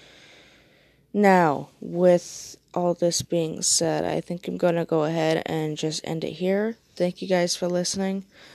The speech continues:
I hope you guys enjoyed this extra short video where I just remind you guys to drink water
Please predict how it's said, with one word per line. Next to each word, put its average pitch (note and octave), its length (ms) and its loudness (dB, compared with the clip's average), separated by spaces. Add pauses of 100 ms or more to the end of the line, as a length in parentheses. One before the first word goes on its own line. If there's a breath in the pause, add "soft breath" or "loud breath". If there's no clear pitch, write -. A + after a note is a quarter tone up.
(160 loud breath)
I G3 60 -2
hope G3+ 180 0
you F#3+ 60 -4
guys F#3+ 220 2
enjoyed F3+ 480 -2
this F3 440 -2
extra - 320 -6
short F#3+ 420 -2
video F3+ 500 -2
where E3+ 360 0
I E3 140 -2
just E3+ 260 -2
remind E3 360 -4
you D#3+ 60 -4
guys E3+ 340 0
to - 80 -20
drink E3+ 380 -6
water G#3 600 0